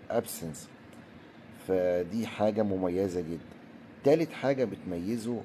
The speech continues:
إنه في رسم المخ ليه شكل معين في رسم المخ، اللي هو بيسموه slow spike اند ويف، و باروكس-، جنرالايزد baroksismal fast activity.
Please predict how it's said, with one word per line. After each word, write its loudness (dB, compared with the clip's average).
إنه -6
في -6
رسم -2
المخ -2
ليه -2
شكل -2
معين 0
في -8
رسم -6
المخ، -12
اللي -2
هو 2
بيسموه 0
slow 0
spike 0
اند -4
ويف، 0
و 0
باروكس-، 0
جنرالايزد 4
baroksismal 0
fast -2
activity. -12